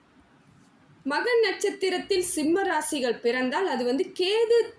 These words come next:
தசையில பிறந்திருப்பீங்க. கேதுவோட அம்சத்தில் இருக்கக்கூடியதாகத்தான் இருக்கும். இதனாலேயே கேது புத்தி வரும்பொழுது உங்களுக்கு பெரிய மாற்றம் கிடைக்குங்க. மாற்றம் அந்த டைம் ஒரு மாற்றம், பலவித மாற்றங்கள் இருந்தாலும் அந்த டைம் மாற்றம் வந்து உங்களுக்கு ஒரு நல்ல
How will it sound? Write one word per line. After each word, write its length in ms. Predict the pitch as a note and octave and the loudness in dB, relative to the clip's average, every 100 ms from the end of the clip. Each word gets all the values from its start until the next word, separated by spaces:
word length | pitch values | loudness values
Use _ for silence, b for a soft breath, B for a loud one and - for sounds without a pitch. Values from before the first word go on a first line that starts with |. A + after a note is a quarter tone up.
| _ - | _ -8
தசையில 480 | A#3+ - A#3+ A#3+ C#4+ | -6 -2 -2 -2 -4
பிறந்திருப்பீங்க. 600 | B3 A3+ A#3 G#3 F#3+ G3 - - | -2 -2 -2 -4 -6 -6 -10 -6
கேதுவோட 500 | B3+ C#4+ E4 D#4+ A#3+ A#3+ A4+ - B B _ | -2 0 2 0 0 0 -2 -4 B B _
அம்சத்தில் 600 | A3+ D4 - F#4 - D#4+ | -2 -2 0 -2 0 0
இருக்கக்கூடியதாகத்தான் 1200 | C#4 C#4 - D4 - B3 A#3+ A3+ G#3+ G#3 G3 A#3+ D#4+ | 0 -2 -4 -6 -4 -2 0 0 -2 -2 -4 -2 0
இருக்கும். 420 | A#3+ G#3+ - - _ _ _ _ _ - | 0 -2 -6 -14 _ _ _ _ _ -10
இதனாலேயே 840 | C4+ F#4+ F#4+ E4 C#4+ C#4 C#4 F#4+ - | -2 0 0 0 -2 -2 -2 -2 -2
கேது 300 | F4+ A4 A4 | 0 2 2
புத்தி 280 | D#4+ F4 F#4+ | 0 2 2
வரும்பொழுது 760 | C4+ C4 F4+ E4 D4+ C#4+ G4 C#4 | 2 2 0 0 0 0 0 2
உங்களுக்கு 600 | D4+ D4+ A3 - G4 - | 0 0 -4 -2 -4 -2
பெரிய 340 | C#4 D4 F4+ | -4 0 2
மாற்றம் 460 | E4 A#3+ A3+ B3 C#4+ | 2 0 -2 -4 -4
கிடைக்குங்க. 440 | A#3+ A3 A3 G#3 F#3 - - | -4 -4 -2 -2 -4 -10 -6
மாற்றம் 420 | A#3+ D4 D#4+ D#4 | -4 -4 -4 -2
அந்த 380 | B3+ D4 D#4+ A#3+ | 0 0 0 -2
டைம் 320 | D4 F#4 G#4+ | 0 2 4
ஒரு 160 | D#4 C#4+ | 2 0
மாற்றம், 440 | C4 C#4 C4 B3+ | 0 -2 -4 -4
பலவித 400 | B3 C#4 C#4 C4 | -4 -2 -2 -2
மாற்றங்கள் 560 | B3 C#4 C#4+ F4 D#4+ C4 | -2 -2 -2 0 0 0
இருந்தாலும் 600 | B3+ C#4+ C#4+ B3+ C4+ F#4+ | 0 -2 -2 -2 -2 0
அந்த 300 | B3+ D#4 F4+ | 0 0 0
டைம் 340 | - E4 F#4 D#4 | 0 0 0 0
மாற்றம் 420 | C4+ C#4+ D4 B3+ | -2 -4 -2 -2
வந்து 260 | B3 F4+ | 0 2
உங்களுக்கு 500 | F4+ C#4+ C#4 B3+ G#4+ | 2 0 -2 0 2
ஒரு 180 | F4 B3+ | 2 0
நல்ல 360 | G#3+ A#3 F4 | -2 0 0